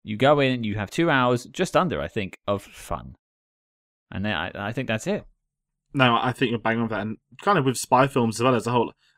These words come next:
Speaker 2: I don't think anybody dislikes the genre of spy film. I think it's such a broad term, which kind of makes it fantastic when you get new ones. And for one like this that delves into the action more so than espionage, I think it is, is a,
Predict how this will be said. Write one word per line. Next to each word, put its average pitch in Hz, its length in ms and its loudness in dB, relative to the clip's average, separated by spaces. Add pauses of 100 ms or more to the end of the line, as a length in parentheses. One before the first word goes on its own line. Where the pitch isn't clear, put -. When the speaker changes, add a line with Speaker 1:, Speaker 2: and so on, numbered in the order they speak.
(100)
Speaker 2:
I 131 60 4
don't 180 120 4
think 226 200 -4
anybody 139 560 4
dislikes 139 540 2
the 117 120 -2
genre 113 460 0
of 95 80 -8
spy 110 300 0
film. 90 420 -16
I 233 80 -8
think - 220 -6
it's 95 120 -10
such - 200 -4
a 127 60 2
broad 113 680 -2
term, 98 420 -6
which - 280 -12
kind 123 160 -2
of 117 40 0
makes 127 200 -2
it 123 80 -6
fantastic 117 480 -8
when 107 100 -8
you 107 100 -10
get 104 140 -8
new 113 180 0
ones. 98 300 -8
And 101 160 -8 (420)
for 131 160 0
one 127 140 4
like 120 200 4
this 113 140 -6
that - 240 -6
delves 113 360 -2
into 107 180 -6
the 110 220 -4
action 107 400 -8
more 104 280 -6
so 101 420 -6 (340)
than 110 100 -4
espionage, 101 800 -4 (580)
I 120 100 -2
think 127 320 0
it 143 200 -2
is, 147 180 0
is 143 160 -2
a, 147 140 -6